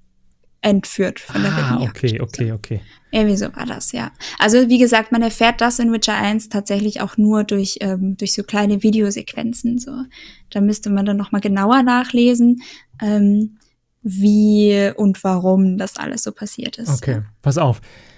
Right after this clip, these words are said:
Speaker 2: Du gehst heute Abend ins Bett,
Speaker 1: <laughs>
Speaker 2: deckst dich zu, schläfst ein, ja? Und dann,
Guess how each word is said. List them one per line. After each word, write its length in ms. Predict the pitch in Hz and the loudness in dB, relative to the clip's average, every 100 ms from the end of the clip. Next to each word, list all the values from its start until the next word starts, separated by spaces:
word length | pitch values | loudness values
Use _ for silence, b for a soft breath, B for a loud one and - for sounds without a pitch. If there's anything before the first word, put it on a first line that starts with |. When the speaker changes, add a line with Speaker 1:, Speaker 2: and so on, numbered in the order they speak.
| b | b
Speaker 2:
Du 80 | - | 0
gehst 160 | 135 190 | 2 2
heute 120 | 190 | 2
Abend 180 | 175 185 | 2 2
ins 160 | 160 | 2
Bett, 300 | - 190 - - _ _ _ _ _ _ _ | 2 -2 -2 -18 _ _ _ _ _ _ _
Speaker 1:
<laughs> 160 | 392 466 | 4 4
Speaker 2:
deckst 220 | 175 - | 4 2
dich 120 | 156 | 0
zu, 360 | - 233 294 - - | 4 4 4 0 -8
schläfst 380 | - 160 160 - | 2 4 4 2
ein, 400 | 156 120 98 - - - 123 | 2 4 2 0 -12 -10 0
ja? 320 | 123 208 302 B B B 160 | 2 2 -2 B B B -2
Und 160 | 151 151 | 2 4
dann, 340 | 160 170 165 | 4 4 0